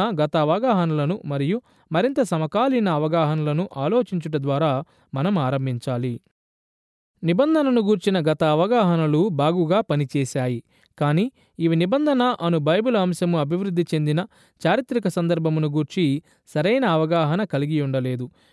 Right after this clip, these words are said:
ఇటీవల కాలము వరకు కూడా పాత నిబంధనలోని నిబంధనల యొక్క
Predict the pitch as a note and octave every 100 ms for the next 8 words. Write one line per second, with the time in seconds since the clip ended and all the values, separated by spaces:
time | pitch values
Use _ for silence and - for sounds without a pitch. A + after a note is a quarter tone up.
0 | _ D#3+ C4+ D#4 B3 G#3 F#3 F3+ F3 E3
1 | D#3 D#3 D3+ D#3+ C#3+ C3+ - _ _ -
2 | F#3 C#4+ C#4+ G#3 G3 F#3 F#3 F3 D#3 D#3
3 | G#3+ A#3 G3 E3 D#3 -